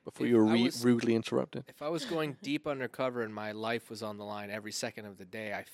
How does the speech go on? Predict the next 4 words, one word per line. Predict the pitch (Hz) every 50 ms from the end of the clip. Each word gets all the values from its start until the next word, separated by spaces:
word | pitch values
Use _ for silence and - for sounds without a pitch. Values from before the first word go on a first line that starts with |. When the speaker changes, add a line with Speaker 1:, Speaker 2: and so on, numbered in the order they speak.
| - -
Speaker 2:
feel | - 131 131 131 131 127
like | 120 120 113 107 - _ _ _ -
the | 110 107 107 104 101 - _ _ _ _ _ _ _ _ _ _ _ _
police | _ - 123 123 123 127 131 131 120 - - - - -